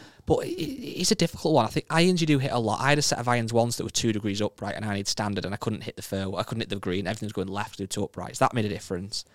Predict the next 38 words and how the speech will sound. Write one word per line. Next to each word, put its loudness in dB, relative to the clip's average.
But -2
yeah, 6
it's, -2
it -2
is 4
a 0
tough 2
one. 2
Um, 0
the 8
only 10
thing, 8
I, 0
<laughs> -
again, 0
we've 0
said 4
this 0
before 0
so 4
much, 0
and 0
again, 2
saying 2
this 0
with -2
a -4
pinch -2
of 2
salt, 2
again, 0
a -4
little 0
bit 0
of -12
devil's -4
advocate, -6
but 4